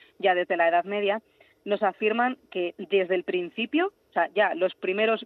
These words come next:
bibliógrafos que existieron y que empezaron a hacer historia de la imprenta ya en esa época, comenzaron a infravalorar y a omitir la participación de las mujeres. Pero, sin embargo, sabemos que estaban ahí, en el mundo de la imprenta. La imprenta, los talleres de imprenta, funcionaban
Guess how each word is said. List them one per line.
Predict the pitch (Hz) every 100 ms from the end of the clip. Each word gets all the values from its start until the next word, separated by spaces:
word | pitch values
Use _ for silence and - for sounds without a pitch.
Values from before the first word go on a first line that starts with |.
| -
bibliógrafos | 202 202 202 180 170 - 165
que | -
existieron | 175 - 175 214 202 180
y | 170
que | 180 180
empezaron | 185 185 208
a | 226
hacer | 214
historia | 202 214 185
de |
la | 175
imprenta | 165 190 180 165 -
ya | 180 196
en | 214
esa | 196 180
época, | 185 226 302 - _ _ _ _ -
comenzaron | - 180 220 202 175
a | 180
infravalorar | 180 - 165 160 165 214 247 196
y |
a | 160
omitir | 165 165 240
la | 202
participación | 165 151 170 175 196 220
de | 190
las | 143
mujeres. | 139 - 151 135 - _ _ _ -
Pero, | 196
sin | 185 175
embargo, | 165 185 226
sabemos | 240 175 220
que | -
estaban | - - 226
ahí, | 170 185
en | 180
el | 156
mundo | 165 190
de | 202
la | 147
imprenta. | 139 156 147 147 - _ _ _ _ -
La | 170
imprenta, | 156 196 262 254
los | 233 202
talleres | 175 202
de | 226
imprenta, | 220 240 254 226 254
funcionaban | 214 185 160 170 233